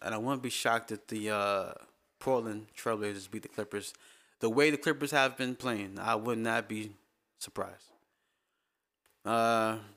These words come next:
without a, a healthy Anthony Davis, how far can the Lakers go? Let's just say he comes back, uh, mid, mid-March or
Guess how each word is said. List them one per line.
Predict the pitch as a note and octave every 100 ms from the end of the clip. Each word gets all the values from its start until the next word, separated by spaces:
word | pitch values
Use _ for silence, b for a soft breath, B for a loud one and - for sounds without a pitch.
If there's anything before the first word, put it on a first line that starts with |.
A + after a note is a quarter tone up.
| _ _ _ _ - - -
without | A#2 - C#3+ F3
a, | - - -
a | A#2+
healthy | - C#3+ F3+ F3+ F#3+ F3+
Anthony | C#3+ E3 D#3 D#3+
Davis, | C3+ D3 A2 G#2 - - -
how | C3+ D3
far | - C#3+ C#3+
can | C3+ C#3+
the | B2+
Lakers | A#2+ B2 B2
go? | G#2 G2+ - _ _ _ _ _ _ _ _ _ _ _ _ _ _ _ _ _ - -
Let's | D3+
just | - -
say | D#3+ C#3+
he | C3+ C3+
comes | A#2+ - D3 C#3
back, | C3+ C3+ C3+ - - _ - _ _ _ _ -
uh, | A#2+ A#2+
mid, | A#2 C#3 - -
mid-March | B2 C#3+ C#3+ C#3 C#3 -
or | A2 A2+ A2+